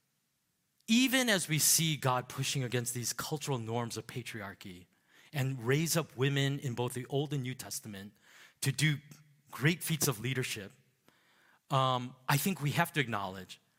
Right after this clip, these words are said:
that the majority of the Bible does demonstrate male dominance. But what I also want, wanna argue is that that doesn't necessarily mean that that is what God wanted by his design.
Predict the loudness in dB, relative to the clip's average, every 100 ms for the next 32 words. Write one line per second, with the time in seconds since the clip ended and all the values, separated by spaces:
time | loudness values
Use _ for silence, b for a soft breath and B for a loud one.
0 | _ _ _ _ _ 0 0 2 2 2
1 | 2 2 2 2 0 0 0 -4 -4 0
2 | 0 0 -4 -4 -6 -8 -6 -2 -2 -2
3 | -4 -4 -8 -12 -18 -20 _ _ _ _
4 | _ _ B B B B B B B B
5 | B B _ -2 2 2 2 2 2 2
6 | 0 -2 0 2 4 4 4 4 2 2
7 | 0 0 -2 0 4 4 4 2 2 4
8 | 4 4 4 2 2 2 2 4 2 -2
9 | -2 -2 -2 -4 -6 -4 -4 -4 -6 -8
10 | -6 -6 -10 -12 -12 -10 -10 -12 -12 -10
11 | -10 -12 -16